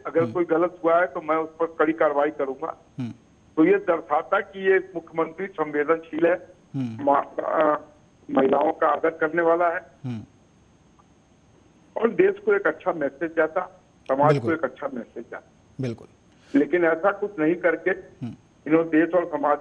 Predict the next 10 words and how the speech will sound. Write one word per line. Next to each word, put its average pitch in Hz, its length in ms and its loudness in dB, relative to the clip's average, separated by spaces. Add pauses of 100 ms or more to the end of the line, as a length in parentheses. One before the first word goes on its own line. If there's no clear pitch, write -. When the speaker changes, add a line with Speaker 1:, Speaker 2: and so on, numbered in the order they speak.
Speaker 1:
में 185 80 2 (120)
महिला 139 200 2
विरोधी 156 400 -2
होने 143 260 -4
का - 460 -4 (160)
Speaker 2:
हम्म। 117 340 -6
Speaker 1:
एक 139 140 -4
message 123 300 -2
दिया। - 240 -10 (1400)
Speaker 2:
बिल्कुल। 143 280 4